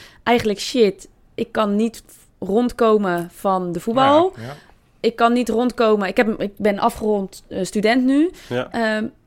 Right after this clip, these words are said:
Speaker 1: ik moet werk gaan zoeken. Ja, wat ga ik doen? Ga ik vijftien uur, eh, fysiotherapie doen en kijken hoe lang ik het nog met de voetbal daar eigenlijk volhoud? Of, ehm, ga ik naar,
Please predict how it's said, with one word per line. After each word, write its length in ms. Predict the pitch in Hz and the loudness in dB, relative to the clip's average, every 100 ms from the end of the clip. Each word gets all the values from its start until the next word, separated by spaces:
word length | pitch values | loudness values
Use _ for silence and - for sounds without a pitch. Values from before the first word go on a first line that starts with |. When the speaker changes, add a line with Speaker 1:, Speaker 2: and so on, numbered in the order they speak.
| - | -8
Speaker 1:
ik 140 | 220 | -6
moet 160 | 220 202 | -4 2
werk 220 | 214 233 | 2 2
gaan 160 | 262 | -2
zoeken. 400 | 233 247 277 277 | -2 -2 -2 0
Ja, 200 | 247 208 | 2 2
wat 160 | 180 202 | 0 -4
ga 120 | - | -4
ik 80 | 190 | -4
doen? 200 | 214 254 | -2 -2
Ga 100 | - | -4
ik 80 | 185 | -6
vijftien 400 | - 190 208 190 | -4 -4 -4 -4
uur, 280 | 185 180 180 | -4 -4 -4
eh, 100 | 175 | -8
fysiotherapie 800 | - 226 220 196 180 180 190 | -6 -8 -8 -6 -8 -6 -10
doen 320 | 180 185 175 180 | -8 -8 -8 -6
en 340 | 190 185 185 | -6 -6 -6
kijken 300 | 208 196 202 | -4 -4 -4
hoe 100 | 196 | -6
lang 160 | 185 185 | -6 -8
ik 60 | |
het 120 | 202 | -12
nog 160 | 185 190 | -10 -10
met 120 | 196 | -10
de 80 | 185 | -12
voetbal 340 | - 185 180 - - | -8 -2 -2 -4 -20
daar 120 | - - | -14 -6
eigenlijk 320 | 196 196 185 | -6 -6 -8
volhoud? 720 | - 254 202 160 170 208 262 - - - - | 0 2 2 0 -2 -2 -4 -12 -20 -20 -2
Of, 340 | 233 233 - _ | -2 -2 -8 _
ehm, 600 | - 185 185 185 180 185 - _ | -12 -6 -4 -2 -4 -6 -10 _
ga 300 | - 202 202 | -12 -6 -2
ik 160 | 202 202 | -2 -4
naar, 360 | 202 202 202 | -4 -2 -2